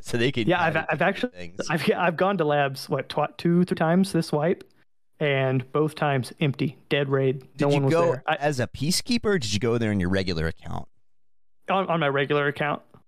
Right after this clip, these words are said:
Speaker 1: So for your U N guy, what is his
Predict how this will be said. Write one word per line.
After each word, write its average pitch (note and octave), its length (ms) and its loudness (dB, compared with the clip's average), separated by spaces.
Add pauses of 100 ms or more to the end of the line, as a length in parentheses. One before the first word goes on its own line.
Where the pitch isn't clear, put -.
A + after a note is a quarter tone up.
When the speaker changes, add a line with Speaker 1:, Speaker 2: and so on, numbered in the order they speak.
(460)
Speaker 1:
So D3+ 240 0
for E3 200 0
your B3 200 2
U G3 360 4
N B2 240 0
guy, E2+ 500 0
what D#3+ 460 -4
is C#3+ 340 0
his G#2+ 500 2